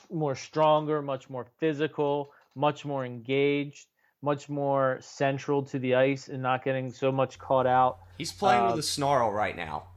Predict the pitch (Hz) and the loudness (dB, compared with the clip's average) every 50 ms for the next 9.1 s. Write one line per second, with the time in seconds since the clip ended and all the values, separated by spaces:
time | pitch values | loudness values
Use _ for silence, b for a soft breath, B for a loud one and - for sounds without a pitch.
0 | - - 165 190 160 117 107 - - 139 151 170 170 165 160 165 170 160 147 - | -6 -2 2 2 2 2 0 -4 -4 -4 -2 0 0 0 0 2 0 0 0 -4
1 | - - _ _ _ _ _ _ _ _ _ _ _ _ _ _ _ _ - 175 | -12 -20 _ _ _ _ _ _ _ _ _ _ _ _ _ _ _ _ -8 -4
2 | 165 180 185 185 190 185 175 156 - - - _ _ 165 170 196 214 220 208 214 | -2 0 2 4 4 2 2 -2 -8 -16 -20 _ _ -8 -6 -6 -6 -2 -4 -4
3 | 185 - - 170 165 165 165 - _ 139 123 117 113 117 123 131 _ _ _ _ | -4 -4 -4 -4 -4 -4 -6 -10 _ -12 -12 -10 -12 -14 -18 -20 _ _ _ _
4 | _ _ _ _ _ _ _ _ - - 160 156 156 147 135 135 - - 147 147 | _ _ _ _ _ _ _ _ -4 -2 2 2 2 2 0 -2 -6 -4 -4 -2
5 | 147 147 147 147 147 147 147 147 143 143 - _ _ _ _ _ _ _ _ _ | -2 -2 -4 -4 -6 -6 -8 -10 -12 -14 -18 _ _ _ _ _ _ _ _ _
6 | _ _ _ _ _ _ _ _ _ _ _ _ _ 147 135 139 139 135 131 127 | _ _ _ _ _ _ _ _ _ _ _ _ _ -4 2 4 4 4 4 2
7 | 117 - - - 135 123 123 127 143 139 139 139 131 131 131 131 - - - 135 | 0 -8 -14 -14 -14 -8 -4 0 2 2 2 2 2 -2 -2 -4 -4 -4 0 0
8 | 131 127 123 123 117 - 123 120 113 113 - - - 107 101 95 110 120 127 127 | 0 0 0 -2 -6 -4 -6 -6 -6 -8 -12 -14 -14 -14 -12 -10 -8 -2 0 0
9 | 131 131 | 0 0